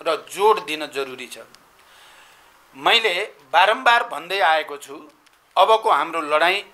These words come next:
स्थायित्वका निम्ति, समृद्धिका निम्ति र विकासका निम्तिको लडाईँ हो। किनकि सर्वत्र हामीले विरासतमा राम्रो चिज मात्रै प्राप्त गरेका छैनौँ।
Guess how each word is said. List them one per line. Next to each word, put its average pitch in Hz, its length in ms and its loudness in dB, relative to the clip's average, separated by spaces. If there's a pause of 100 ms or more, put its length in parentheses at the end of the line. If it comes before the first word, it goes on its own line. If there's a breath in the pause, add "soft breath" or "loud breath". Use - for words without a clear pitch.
स्थायित्वका 190 800 -2
निम्ति, 127 380 -14
समृद्धिका 190 760 -2
निम्ति 156 360 -10
र 180 80 -4
विकासका 147 580 0
निम्तिको 143 640 -12
लडाईँ 123 360 -8
हो। 104 220 -18 (880 soft breath)
किनकि 208 300 0
सर्वत्र 196 540 0
हामीले 165 460 0 (540)
विरासतमा 180 720 0 (520 soft breath)
राम्रो 202 420 0
चिज 185 340 -14
मात्रै 190 400 -8
प्राप्त 151 420 -8
गरेका 131 400 -10
छैनौँ। 123 440 -12